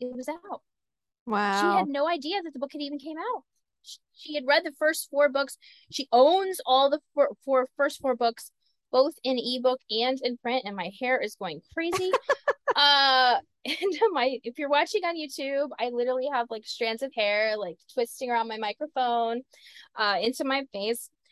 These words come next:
Speaker 1: But anyway, um, but she, you know, she owns ebook and print copies of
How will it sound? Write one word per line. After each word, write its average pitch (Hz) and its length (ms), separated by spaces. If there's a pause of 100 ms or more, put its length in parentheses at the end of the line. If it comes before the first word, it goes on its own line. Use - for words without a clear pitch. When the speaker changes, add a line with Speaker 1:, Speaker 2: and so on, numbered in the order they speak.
(180)
Speaker 1:
But 311 80
anyway, 277 640
um, 254 400 (280)
but 247 280
she, 330 600 (200)
you 269 160
know, 247 100
she 403 320
owns 285 380
ebook 285 320 (100)
and 247 160
print 233 220
copies 202 560 (100)
of 208 380